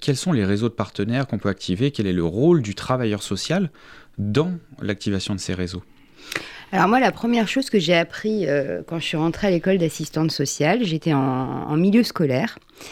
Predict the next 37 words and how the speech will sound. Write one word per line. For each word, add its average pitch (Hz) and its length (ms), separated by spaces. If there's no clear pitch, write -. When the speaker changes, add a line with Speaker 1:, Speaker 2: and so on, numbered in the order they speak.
Speaker 2:
Et 156 100
alors, 160 380
euh, 143 460
le 151 120
premier 240 340
réflexe 208 540
qu'on 165 120
m'a 147 180
donné, 156 400
c'est, 196 480
euh, 139 500
quand - 220
une 175 160
situation 208 720
d'enfant 180 720
t'arrive, 151 480
parce - 160
que 160 80
là, 151 100
on 156 80
était 139 160
en 139 80
milieu 135 200
scolaire, 151 540
euh, 139 360
la 139 140
première 220 320
chose 175 180
à 143 100
faire, 196 420
c'est - 180
d'appeler 147 400
le 175 100
service 156 400
social 190 340
de 160 100
secteur. - 600